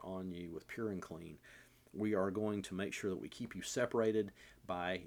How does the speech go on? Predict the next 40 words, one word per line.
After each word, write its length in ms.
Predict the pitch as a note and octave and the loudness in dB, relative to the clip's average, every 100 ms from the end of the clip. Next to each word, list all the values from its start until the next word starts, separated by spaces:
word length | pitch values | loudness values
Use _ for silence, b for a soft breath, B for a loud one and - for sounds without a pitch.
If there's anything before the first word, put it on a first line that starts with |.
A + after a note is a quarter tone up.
| - | -6
if 160 | F2 G2+ | -6 -4
you 80 | |
get 160 | F#2 B2+ | -2 0
here 140 | A2 - | 0 2
early, 260 | G#2+ A#2 | 2 4
we're 80 | G#2+ | 2
gonna 160 | G2 - | -2 -4
ask 260 | G#2+ G#2 - | -4 -4 -6
you 60 | |
to 60 | F2 | -6
stay 220 | - G2+ | -4 -4
in 80 | G2 | -4
your 120 | E2+ | -6
car. 520 | - - A#2 G2 D#2 B B B | -8 -2 2 2 0 B B B
When 120 | E2+ | -10
it's 100 | - | -8
time, 340 | - A#2 A2+ A2 | -6 -2 -2 0
we'll 100 | F#2 | -4
call 300 | - G#2+ G2+ | -2 -2 0
you 140 | G2 | 0
in 120 | G2 | -2
and 100 | F#2 | -4
take 220 | - G2+ G2 | -8 -8 -6
you 80 | |
back 380 | F#2+ F#2+ F#2+ - | -6 -4 -4 -6
and 120 | E2+ | -8
get 200 | F2 F#2 | -8 -6
you, 160 | G#2 F#2+ B B B B | -6 -6 B B B B
uh, 200 | - D#2+ D#2+ - - - | -10 -8 -8 -14 -20 -8
ready 280 | - A2+ G#2+ | 0 0 0
to 80 | F#2 | 0
go 160 | G2 | 0
for 160 | G2 - | 0 -2
the 180 | E2+ E2 E2 - - | -4 -4 -8 -16 -12
appointments 380 | - A2 - - | -4 -4 -4 -6
you 60 | |
have 100 | F#2 | -4
with 80 | F2+ | -4
the 60 | F2 | 2
doctor 440 | A2+ A2+ - G#2+ | 4 4 2 -2